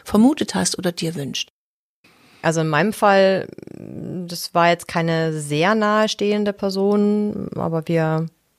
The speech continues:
Speaker 2: kannten uns schon eine Weile. Und das war wahrscheinlich auch dann die Täuschung. Dass
Speaker 1: Mhm.
Speaker 2: wahrscheinlich die Zeit alleine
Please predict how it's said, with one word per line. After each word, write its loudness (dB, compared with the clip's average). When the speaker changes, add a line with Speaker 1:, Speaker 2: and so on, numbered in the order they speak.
Speaker 2:
kannten -4
uns -2
schon -2
eine 0
Weile. 2
Und -4
das 0
war 6
wahrscheinlich 2
auch 0
dann 2
die -2
Täuschung. 0
Dass 0
Speaker 1:
Mhm. 4
Speaker 2:
wahrscheinlich 2
die -10
Zeit 2
alleine 4